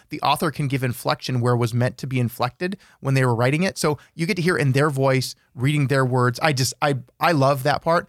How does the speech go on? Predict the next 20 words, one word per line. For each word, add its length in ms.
So, 400
uh, 200
anyways, 400
without 300
further 240
ado, 400
I 120
am 120
about 420
to 80
give 200
you 320
the 360
introduction 640
and 140
first 320
section 340
of 140
the 180
audiobook 640